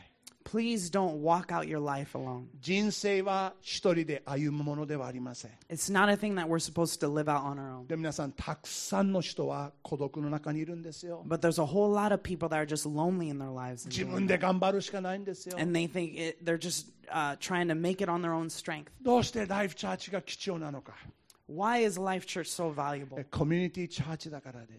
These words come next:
Speaker 2: す。
Speaker 1: It's because it's a community church.
Speaker 2: 私たちはつながっているんです。
Speaker 1: And we're all connected.
Speaker 2: いや、家族ですよ。
Speaker 1: We're family.
Speaker 2: そうですね。
Speaker 1: Isn't that true?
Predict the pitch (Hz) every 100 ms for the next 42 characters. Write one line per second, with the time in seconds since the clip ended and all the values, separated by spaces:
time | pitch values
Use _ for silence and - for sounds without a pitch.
0 | 123 - 175 160 196 185 208 185 180 165
1 | 180 170 202 196 156 139 - 139 - -
2 | - 165 196 185 202 214 202 - 208 196
3 | 233 - 233 247 269 175 180 - 180 185
4 | 208 208 - 202 240 214 180 196 151 147
5 | - - - 214 254 277 269 269 277 269
6 | 254 190 190 - 208 220 185 156 143 -
7 | 277 254 254 240 233 254 262 - - -
8 | _ - - - - 190 247 254 269 262
9 | 208